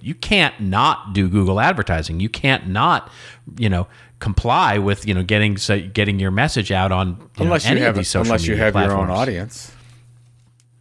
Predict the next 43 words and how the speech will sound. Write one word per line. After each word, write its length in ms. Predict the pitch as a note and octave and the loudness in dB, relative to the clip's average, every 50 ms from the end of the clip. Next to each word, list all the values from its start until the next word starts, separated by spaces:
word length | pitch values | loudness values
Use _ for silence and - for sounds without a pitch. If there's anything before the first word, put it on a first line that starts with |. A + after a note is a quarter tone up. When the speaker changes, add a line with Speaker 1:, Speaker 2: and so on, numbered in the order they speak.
| _ _ - | _ _ -14
Speaker 2:
You 60 | F#2+ | -12
can't. 480 | - - - F#2 D#2 F2+ G#2+ G#2+ - - | -8 -4 -4 -4 -4 -4 -6 -6 -4 -4
Speaker 1:
True. 480 | - - - B3 D4 A#2+ D#2+ B1+ - - - - | 0 2 4 4 4 4 2 0 -4 -12 -16 -4
Absolutely 580 | - B2 B2 C3 - - C#3+ C#3 C#3+ C#3+ C3+ B2+ | 0 0 2 2 0 -2 -4 -2 -2 -2 -2 -4
true. 240 | - - - B3+ G3 | -2 -2 -2 -2 0
But 180 | D3 C#3+ C#3+ D3 | -2 -2 -2 -2
you're 100 | D#3 E3 | -2 -2
still 480 | - - - - - G3 G#3 G#3+ A3 | -2 -4 -4 -6 -4 -2 -2 -2 -2
doing 320 | F#3 D3 D3 C#3 B2+ B2 A2+ | -2 -2 -2 0 0 -2 -2
some 460 | - - - - D3 C3+ C3 C3 B2 | -2 -2 -2 0 0 0 0 0 0
level 340 | A2+ A2 G#2 G#2 F#2+ G2 F#2 | 0 0 0 0 0 -2 -2
of 100 | F2+ D#2+ | -4 -4
that, 220 | F2 D#2+ D2 - - | -6 -8 -8 -8 -6
right? 300 | F2+ F2+ F#2 G2+ E2+ - - | -6 -4 -4 -4 -6 -4 -2
You're 100 | A2+ G#2 | -2 -2
doing, 420 | G2 G#2+ A2+ A2 A2 G#2+ G#2 G#2 A2+ | 0 2 2 2 2 2 0 -2 -2
you 100 | A#2+ A2 | 0 0
know, 80 | G2 G2 | 0 0
I, 140 | F2+ A2+ A#2 | 0 -2 -2
I, 220 | - A2 A#2+ B2+ | -4 -2 0 2
it's 240 | D3 D#3 F3 F#3 - | 2 2 2 2 2
a, 120 | C3+ A2 F#2+ G#2 G#2+ - | 0 0 -2 -4 -10 -10
a 400 | B2+ C3+ - - A#2 B2 C#3+ D3+ | -10 -10 -10 -10 -6 -2 -2 -2
very, 580 | C#3 A2 G2 F#2+ A2 B2+ C#3+ D3 D3 C#3+ C#3 C3 | 0 -2 -6 -6 -4 -2 -2 0 0 0 0 -2
very, 300 | A#2 B2 A#2+ A2+ A2+ A2 | 0 0 0 0 0 0
very 260 | G2 A2 G#2+ G#2+ G2+ | 0 0 0 0 0
few 240 | F#2+ - - G#2 G2 | -2 -4 -4 -4 -4
companies 600 | - - A2 G2 F#2 - F#2+ F2+ E2+ E2+ E2+ - | -2 -2 -2 -2 0 -2 -4 -4 -4 -6 -6 -6
that 140 | - F#2+ F#2 | -6 -6 -4
I 280 | F#2+ G#2+ G#2 A2 G#2+ | -2 0 2 2 4
know 240 | G2 F#2 F2 E2+ D#2+ | 2 2 0 0 -2
of 160 | D#2+ D#2+ E2 | -4 -4 -4
and 100 | F#2 F2 | -2 -2
that 80 | F2+ F#2+ | 0 2
I 140 | G2+ A2 A#2+ | 4 4 4
work 300 | G#2+ F2+ F2 D#2+ - - | 2 0 -2 -4 -4 -6
with, 260 | F2 E2 D#2+ D#2+ - - - - - - - - - - - - - - | -6 -6 -6 -6 -10 -12 -18 -20 -20 -20 -20 -20 -20 -20 -20 -20 -14 -4
you 120 | - A#2+ G2 | 0 2 2
know, 120 | F2+ F2 - | 2 0 2
even 260 | - C3+ D3+ D#3 C#3+ | 2 4 4 4 6
those 220 | A#2+ A2+ G#2+ G2+ - | 4 4 4 4 2
that 100 | G2+ F2+ | 0 0
are, 160 | F2+ F2 | 0 -4